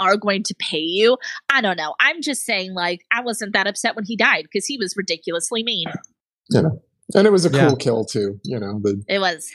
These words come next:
Speaker 2: soldering iron to the gut and the T V to
Speaker 1: Yeah.
Speaker 2: the head. So <laughs>
Speaker 3: That's,
Speaker 1: Yeah.
Speaker 3: you know, that's like, that's the benefit of being a serial killer, though, is that
Speaker 1: Go on.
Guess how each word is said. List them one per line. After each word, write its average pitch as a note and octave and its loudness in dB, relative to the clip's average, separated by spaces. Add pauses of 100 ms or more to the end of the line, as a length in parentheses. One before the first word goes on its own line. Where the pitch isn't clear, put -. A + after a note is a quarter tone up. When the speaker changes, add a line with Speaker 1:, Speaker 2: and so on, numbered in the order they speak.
(500)
Speaker 2:
soldering A2 4
iron G#2+ -2
to G#2+ -2
the G#2 -2
gut G2 -2
and A2+ -8
the G2+ -6
T G#2+ -4
V G#2+ 0
to G2+ 2
Speaker 1:
Yeah. G2 2
Speaker 2:
the G2+ 0
head. G2 -2
So - 4
<laughs> - 2
Speaker 3:
That's, A#3 4
Speaker 1:
Yeah. D#3 2
Speaker 3:
you A#3 -4
know, C4+ -2
that's D4 0
like, C#4 2 (220)
that's C4+ -4
the G#3 0
benefit G3 0
of D3+ -2
being E3+ 0
a D3 -2
serial D3+ 0
killer, C#3+ 2
though, D#3+ 0 (340)
is C#3 0
that C#3 4
Speaker 1:
Go G#3+ 4
on. E3 -2